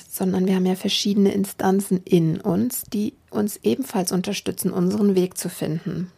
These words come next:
Da ist einmal unser Instinkt, also dieses sehr körperliche Wissen, was für uns gut ist oder auch nicht gut ist. Dann haben wir,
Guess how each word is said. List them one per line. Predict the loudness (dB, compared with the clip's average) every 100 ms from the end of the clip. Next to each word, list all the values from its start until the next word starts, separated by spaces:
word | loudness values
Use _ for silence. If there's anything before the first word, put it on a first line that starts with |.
| _ -16
Da | -10 -8 -8
ist | -10 -12 -4
einmal | -2 2 2 2 -2 -4 -6
unser | -6 -4
Instinkt, | -4 -8 -4 0 2 0 -4 -10 -18 -10
also | -8 -6 -8
dieses | -10 -12 -12 -10
sehr | -6 -6 -6 -12 -20 -18
körperliche | -4 2 2 2 2 2 0 2 2 2 0 -6 -20 -20 -20 -20 _ _ _ -2
Wissen, | 2 4 2 2 4 4 2 -2 -12 -20 _ _
was | -2 -2
für | -2 -2
uns | -2 -2
gut | -2 -2 -2
ist | -4 -4
oder | -6
auch | -4
nicht | -2 -2 -2
gut | -6 -4
ist. | -2 -2 -2 -10 -20 -20 -20 -20 _ -6
Dann | -2 0 -2
haben | -4 -2 -2 -2
wir, | -2 -2 -4 -6